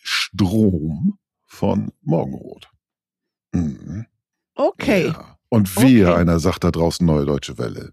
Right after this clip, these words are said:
Speaker 1: Wehe. Strom, Morgenrot.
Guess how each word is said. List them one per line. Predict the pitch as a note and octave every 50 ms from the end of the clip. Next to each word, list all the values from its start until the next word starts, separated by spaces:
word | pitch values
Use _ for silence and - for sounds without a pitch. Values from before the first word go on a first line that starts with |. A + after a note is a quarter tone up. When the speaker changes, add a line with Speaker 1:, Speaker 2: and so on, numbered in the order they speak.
| _ _
Speaker 1:
Wehe. | - D#2+ D2 C#2+ - C#2 A#1+ - G2 - - _ _ _ _ _ _ _ _ _ _ _ _ _ _ _ _ _ _ _ _ _ _ _ _ _ _ _ _ _ _
Strom, | - - - - F2+ G2 G2 G2+ F2+ F2 - _ -
Morgenrot. | F2 F2 D2+ C#2 C2+ C2+ - - - - - -